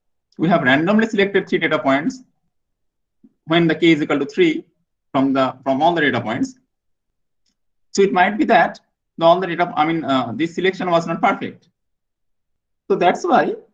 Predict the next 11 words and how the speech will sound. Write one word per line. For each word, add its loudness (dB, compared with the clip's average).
in 0
the 2
next 2
round, 2
in -8
the -8
second -2
round, -2
a -2
different 0
setting -6